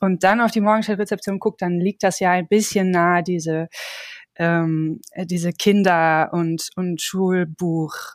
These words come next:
ähm, Rezeption da irgendwie zu, zu, ähm, streifen. Und das, ich denke, das, ähm, ist mir nicht passiert. <laughs> Auch wenn es natürlich um Vorurteile geht und so um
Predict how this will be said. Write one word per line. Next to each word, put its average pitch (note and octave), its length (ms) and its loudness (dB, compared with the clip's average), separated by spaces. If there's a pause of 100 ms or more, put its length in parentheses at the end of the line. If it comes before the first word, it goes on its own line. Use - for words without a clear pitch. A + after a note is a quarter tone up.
(120)
ähm, D3+ 560 -4
Rezeption D#3+ 440 -6
da D#3 120 -2
irgendwie D#3+ 380 -6
zu, D#3 400 -8 (320)
zu, D#3+ 420 -6
ähm, E3+ 200 -4
streifen. E3 840 -2
Und D#3 260 -6
das, - 420 -8
ich - 140 -12
denke, F3 320 -2
das, - 420 -10 (300)
ähm, D#3+ 240 -6 (120)
ist - 160 -8
mir F#3 80 0
nicht F3 200 -2
passiert. D#3 520 -8 (680)
<laughs> - 720 0
Auch F#3 140 6
wenn B3+ 140 8
es B3 80 6
natürlich B3+ 400 6
um G#3+ 100 6
Vorurteile G#3 540 4
geht A3 200 4
und G3+ 160 -2
so G3+ 180 -2
um F#3+ 340 0